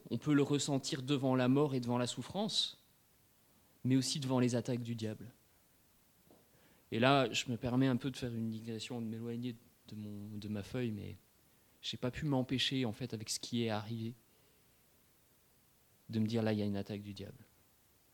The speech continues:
On voit aussi des belles choses qui se passent dans l'œuvre du Seigneur,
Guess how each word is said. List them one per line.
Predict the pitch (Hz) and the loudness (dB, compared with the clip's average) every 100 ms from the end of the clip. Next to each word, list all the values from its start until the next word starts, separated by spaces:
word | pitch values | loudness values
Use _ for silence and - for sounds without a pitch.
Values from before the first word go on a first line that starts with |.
| _ _ _ - | _ _ _ -10
On | 104 | -4
voit | 110 | 0
aussi | 117 113 131 | 0 0 -2
des | 117 | -2
belles | 107 131 135 | 0 0 0
choses | - 139 | 0 -2
qui | - 131 | -2 -4
se | 131 | -4
passent | 120 123 127 - - - _ _ _ _ - | 0 0 0 -4 -6 -12 _ _ _ _ -12
dans | - 98 | -6 -2
l'œuvre | 110 135 143 143 | 2 2 2 -4
du | 131 | -6
Seigneur, | - 127 120 120 139 | -6 -4 -4 -6 -8